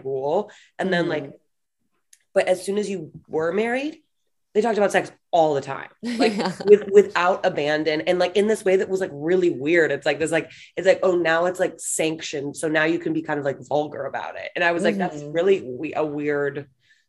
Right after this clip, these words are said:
Speaker 1: you know, sort of, like, thing."
Speaker 2: Yeah,
Speaker 1: And
Speaker 2: and
Speaker 1: Teresa says
Speaker 2: especially
Speaker 1: that she didn't, her mother didn't let her wear a tampon until she got married because, like, it was, like, threatened your virginity.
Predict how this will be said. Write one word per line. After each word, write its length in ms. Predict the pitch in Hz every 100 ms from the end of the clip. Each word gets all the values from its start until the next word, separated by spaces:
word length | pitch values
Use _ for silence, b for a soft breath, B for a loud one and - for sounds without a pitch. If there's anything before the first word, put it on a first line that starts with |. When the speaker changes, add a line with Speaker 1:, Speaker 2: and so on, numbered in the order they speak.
| -
Speaker 1:
you 100 | 156
know, 300 | 143 127 -
sort 240 | - 165
of, 100 | 151
like, 280 | 139 110 -
thing." 500 | - 143 127 113 - _ _ b b b
Speaker 2:
Yeah, 300 | 196 175 135
Speaker 1:
And 100 | 127 -
Speaker 2:
and 120 | 185
Speaker 1:
Teresa 120 | 220 240
says 40 | 185
Speaker 2:
especially 260 | - 220 214
Speaker 1:
that 120 | 202
she 140 | 220
didn't, 320 | 185 202 190 -
her 100 | 196
mother 260 | 165 180
didn't 200 | 208 202
let 120 | 160
her 80 | 165
wear 180 | 160 156
a 60 | 156
tampon 480 | - 156 170 151
until 200 | 147 147
she 160 | 147 151
got 180 | 147 143
married 520 | 139 151 156 - -
because, 240 | - 156 147
like, 100 | 147
it 100 | 165
was, 120 | 165
like, 180 | 156 147 B B B B _
threatened 360 | 175 170 175 160
your 140 | 156
virginity. 720 | 143 143 127 151 143 - -